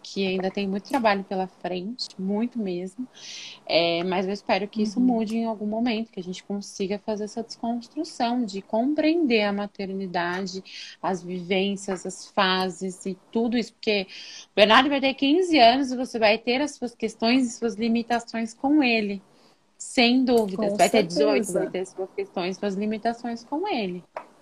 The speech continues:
Speaker 2: Com certeza. Eu vejo muito isso pela minha sobrinha, né? Ela vai fazer três anos agora em abril. E é interessante, é, comparar os dois, né? Poxa, ela já passou por essa fase, né? De, de choro, disso, daquilo, de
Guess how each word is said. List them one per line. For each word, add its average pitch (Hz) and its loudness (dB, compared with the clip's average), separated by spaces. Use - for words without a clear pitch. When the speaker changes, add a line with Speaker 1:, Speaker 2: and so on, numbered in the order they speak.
Speaker 2:
Com 185 0
certeza. 214 2
Eu 208 2
vejo 240 6
muito 302 4
isso 302 0
pela 285 2
minha 262 0
sobrinha, 190 2
né? 180 0
Ela 185 4
vai 185 4
fazer 190 0
três 214 0
anos 185 -2
agora 180 6
em 190 -8
abril. 190 0
E 214 6
é 208 10
interessante, 247 4
é, 190 8
comparar 226 4
os 214 -2
dois, 185 4
né? 190 2
Poxa, 220 8
ela 214 8
já 233 6
passou 269 6
por 269 4
essa 254 0
fase, 214 2
né? 202 2
De, 180 0
de 180 -12
choro, 226 4
disso, 226 -8
daquilo, 220 2
de 202 -6